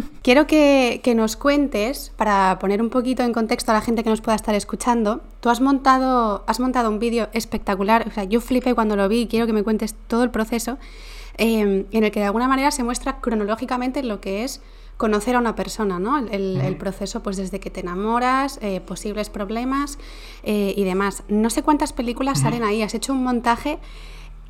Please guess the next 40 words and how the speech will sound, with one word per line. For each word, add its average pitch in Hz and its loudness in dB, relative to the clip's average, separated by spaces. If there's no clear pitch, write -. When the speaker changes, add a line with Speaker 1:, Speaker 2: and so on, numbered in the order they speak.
Speaker 1:
al 226 8
detalle 226 0
brutal. 240 -2
O 240 -6
sea, 240 -2
quiero 269 -2
saber, 233 -2
uno, 262 0
cuántas 226 -6
películas 208 -6
hay, 269 -8
Speaker 2:
Ujú. 139 -2
Speaker 1:
y 208 -2
dos, 254 -4
cuántos 233 -4
años 240 -2
has 240 -6
tardado 226 -4
<laughs> - 2
en 285 4
montar 254 2
esto, 277 2
porque 226 -2
es - -6
impresionante. 202 0
Y 214 -2
que 214 -2
hagas 208 0
promo 233 -2
de 240 0
tu 233 -4
canal, 196 -4
por 226 -10
favor, 196 -4
para 208 -6
que 185 -4
la 180 -4
gente 190 -6
lo 180 -4
vea. 175 -8